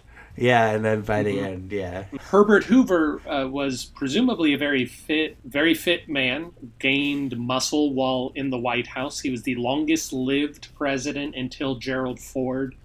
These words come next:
Speaker 2: narrowly beat him out, and then George H W Bush, and
Speaker 1: Uh,
Speaker 2: then recently Jimmy Carter.
Speaker 1: yeah.
Speaker 2: But, uh, of course, he would not be a good captain because people don't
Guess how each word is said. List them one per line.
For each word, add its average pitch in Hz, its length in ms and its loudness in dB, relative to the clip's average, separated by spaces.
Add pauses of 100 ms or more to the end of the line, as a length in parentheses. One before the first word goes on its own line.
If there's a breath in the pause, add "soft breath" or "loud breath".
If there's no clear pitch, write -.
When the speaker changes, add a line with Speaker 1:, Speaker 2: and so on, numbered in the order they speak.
(240)
Speaker 2:
narrowly 127 520 -2
beat 120 260 -6
him 117 180 -8
out, 113 300 -8
and 113 200 -12
then 113 340 -8
George 110 260 -14
H 110 240 -12
W 113 280 -8
Bush, 110 280 -10
and 98 100 -6
Speaker 1:
Uh, 98 140 -4
Speaker 2:
then 104 100 -12
recently 107 400 -10
Jimmy 101 240 -18
Carter. 123 500 -8 (100)
Speaker 1:
yeah. 113 400 0 (180)
Speaker 2:
But, 131 80 -14
uh, 143 40 -10 (160)
of 117 140 -10
course, 151 240 0
he 160 80 2
would 147 140 2
not 143 240 2
be 127 140 2
a 123 40 -2
good 120 240 -4
captain 120 640 -4
because 113 560 -8
people 120 260 -10
don't 110 300 -12